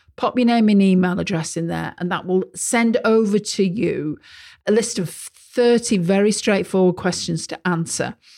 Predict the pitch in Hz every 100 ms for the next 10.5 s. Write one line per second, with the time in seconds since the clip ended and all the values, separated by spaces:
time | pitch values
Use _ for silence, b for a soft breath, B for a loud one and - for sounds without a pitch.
0 | b b b - - 196 175 254 269 254
1 | 240 - - 202 185 - - 330 330 381
2 | 349 349 - 294 277 202 208 175 180 -
3 | 175 156 214 185 165 156 147 117 107 -
4 | - 180 185 - 185 - 190 202 190 170
5 | - 175 208 202 - 185 - 180 - 190
6 | - - 180 - 170 151 151 117 196 -
7 | b b b - 233 226 233 220 220 220
8 | 220 233 220 196 185 175 170 185 175 -
9 | 185 185 180 165 180 180 - - 180 180
10 | 175 170 175 - -